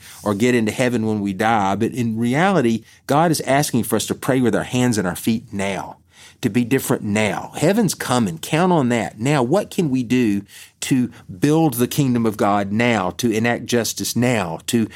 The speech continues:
be obedient now, right? To subsume our desires now. And so they were doing this sort of thing in Judah, and,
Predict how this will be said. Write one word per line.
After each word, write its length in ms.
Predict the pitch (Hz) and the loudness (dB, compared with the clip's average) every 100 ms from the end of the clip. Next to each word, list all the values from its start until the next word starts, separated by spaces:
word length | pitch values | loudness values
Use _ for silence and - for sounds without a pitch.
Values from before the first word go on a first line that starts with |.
| - | -8
be 240 | - 123 117 - | 0 0 0 -4
obedient 560 | 113 123 120 117 107 | 0 0 0 -2 -4
now, 440 | 110 120 117 90 85 | -2 0 0 -2 0
right? 320 | 113 139 - | 0 0 0
To 100 | 143 | -2
subsume 800 | 120 - 98 - 156 147 143 127 - - _ | 0 -2 -2 -2 0 2 2 -2 -8 -20 _
our 220 | 123 120 | 2 2
desires 640 | - 110 104 110 107 107 107 | 0 -2 0 0 2 0 0
now. 440 | 131 139 95 82 - - - | 0 0 -2 -8 -16 -20 -2
And 140 | 151 | 0
so 140 | 156 170 | 2 2
they 240 | 160 185 | 2 2
were 120 | 214 | 0
doing 420 | 160 127 202 254 156 | 0 -2 0 2 2
this 180 | 110 | 0
sort 220 | - 104 92 | -2 -2 -2
of 60 | |
thing 200 | 107 104 | -2 -4
in 120 | 110 | -4
Judah, 360 | 107 110 135 151 | -4 -2 0 0
and, 260 | 170 175 | 2 0